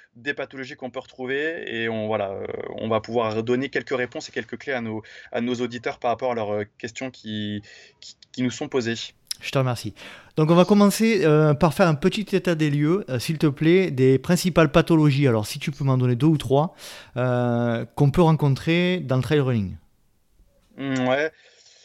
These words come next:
Speaker 1: Souvent, quand même, c'est le cadran inférieur qui est, qui est impacté, avec aussi le dos qui est souvent impacté. Ça peut être les genoux, je pense au syndrome m-,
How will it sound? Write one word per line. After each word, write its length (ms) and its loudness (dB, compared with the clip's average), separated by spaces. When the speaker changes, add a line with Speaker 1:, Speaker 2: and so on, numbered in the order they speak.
Speaker 1:
Souvent, 440 -8
quand 120 -10
même, 160 -12
c'est 160 -14
le 60 -12
cadran 320 -10
inférieur 460 -12
qui 180 -16
est, 180 -14
qui 80 -16
est 40 -8
impacté, 680 -6
avec 320 -6
aussi 280 -8
le 140 -4
dos 420 -4
qui 80 -10
est 40 -8
souvent 240 -8
impacté. 500 -2
Ça 200 -2
peut 140 -10
être 200 -4
les 200 -4
genoux, 400 -6
je 80 -16
pense 220 -10
au 40 -8
syndrome 440 -6
m-, 520 -6